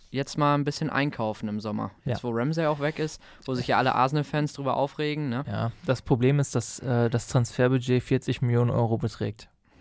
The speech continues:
Speaker 1: Echt?
Speaker 2: Ja. Äh, das liegt ja, also Arsenal hat ja das Problem, mit einem Besi-, einem Besitzer zu haben, mit diesem, wie heißen die, Cr-, Kroenke, diese Familie.
Speaker 1: Mhm.
Speaker 2: Den, ich glaub, denen gehört, wen gehören denen noch? Die Boston Red Sox oder so?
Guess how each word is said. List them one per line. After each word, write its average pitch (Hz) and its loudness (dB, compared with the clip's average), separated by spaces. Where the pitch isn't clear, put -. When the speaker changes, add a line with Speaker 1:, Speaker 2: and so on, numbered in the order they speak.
Speaker 1:
Echt? 143 -4
Speaker 2:
Ja. 117 -2
Äh, 123 2
das 131 0
liegt 147 -2
ja, 131 8
also 127 2
Arsenal 143 2
hat 135 0
ja 139 4
das 127 0
Problem, 123 2
mit 131 0
einem 120 2
Besi-, 123 4
einem 127 2
Besitzer 143 0
zu 143 -2
haben, 139 0
mit 127 -4
diesem, 113 0
wie 127 -6
heißen 160 2
die, 143 2
Cr-, - -2
Kroenke, 160 0
diese 127 -4
Familie. 151 -2
Speaker 1:
Mhm. 120 -6
Speaker 2:
Den, 131 2
ich 131 -6
glaub, 135 0
denen 139 0
gehört, 135 0
wen 135 -2
gehören 139 -2
denen 143 -2
noch? 147 -6
Die 120 -2
Boston 123 -4
Red 139 -4
Sox - -10
oder 175 -4
so? 196 -8